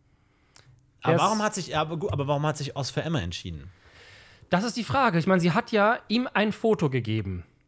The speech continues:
Speaker 2: Sie hat ihm ja irgendwann vorher mal ein Foto gegeben von irgendwas, was passiert ist. Und dafür,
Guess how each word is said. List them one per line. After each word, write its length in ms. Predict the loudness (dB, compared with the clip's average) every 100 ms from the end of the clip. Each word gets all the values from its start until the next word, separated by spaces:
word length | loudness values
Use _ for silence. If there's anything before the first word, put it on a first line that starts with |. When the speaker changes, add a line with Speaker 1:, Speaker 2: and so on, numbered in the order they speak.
| _ _ _ _ _
Speaker 2:
Sie 160 | 0
hat 100 | 0
ihm 80 | 2
ja 180 | 2 2 4
irgendwann 340 | 2 2 0
vorher 200 | 2 2
mal 80 | 2
ein 60 | 2
Foto 240 | -2 -2
gegeben 240 | -2 -2
von 140 | -2 0
irgendwas, 460 | 2 2 2 0 0
was 120 | -2
passiert 440 | -2 0 0 0
ist. 160 | -2 -4
Und 80 | 0
dafür, 420 | 2 2 0 0